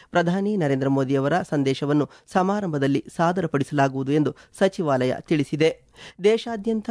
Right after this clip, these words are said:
ಪಂಚಾಯತ್ ರಾಜ್ ಸಂಸ್ಥೆಗಳು ಮತ್ತು ಗ್ರಾಮೀಣ ಸ್ಥಳೀಯ ಸಂಸ್ಥೆಗಳ ಚುನಾಯಿತ ಪ್ರತಿನಿಧಿಗಳು ಮತ್ತು ಕಾರ್ಯಕರ್ತರಿಗೆ ಪ್ರಧಾನಮಂತ್ರಿಯವರ ಸಂದೇಶವನ್ನು ಪ್ರಸಾರ ಮಾಡಲಾಗುವುದು ಎಂದು ಸಚಿವಾಲಯ ತಿಳಿಸಿದೆ.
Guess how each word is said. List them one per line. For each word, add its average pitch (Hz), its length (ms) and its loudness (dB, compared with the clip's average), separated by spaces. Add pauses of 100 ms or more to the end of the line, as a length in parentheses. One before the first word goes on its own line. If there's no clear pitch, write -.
ಪಂಚಾಯತ್ 165 520 -2
ರಾಜ್ 156 200 2
ಸಂಸ್ಥೆಗಳು 151 520 -2
ಮತ್ತು 151 300 -2
ಗ್ರಾಮೀಣ 165 480 -2
ಸ್ಥಳೀಯ 143 380 0
ಸಂಸ್ಥೆಗಳ 143 480 -2 (320)
ಚುನಾಯಿತ 214 480 2
ಪ್ರತಿನಿಧಿಗಳು 139 720 -2
ಮತ್ತು 151 300 0
ಕಾರ್ಯಕರ್ತರಿಗೆ 202 960 -2
ಪ್ರಧಾನಮಂತ್ರಿಯವರ 151 920 0
ಸಂದೇಶವನ್ನು 143 600 0
ಪ್ರಸಾರ 226 680 -2
ಮಾಡಲಾಗುವುದು 143 640 0
ಎಂದು 151 260 2
ಸಚಿವಾಲಯ 147 640 0
ತಿಳಿಸಿದೆ. 156 600 0